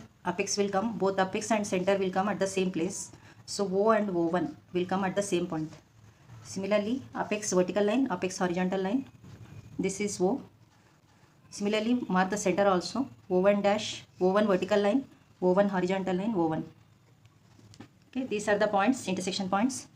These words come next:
Here join all outer points with continuous lines. So what are the outer points in it?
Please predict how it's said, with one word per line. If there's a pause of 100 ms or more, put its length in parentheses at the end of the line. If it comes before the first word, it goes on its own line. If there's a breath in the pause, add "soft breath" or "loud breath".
(460 soft breath)
Here
join
all
outer
points
with
continuous
lines. (140)
So
what
are
the
outer
points
in
it?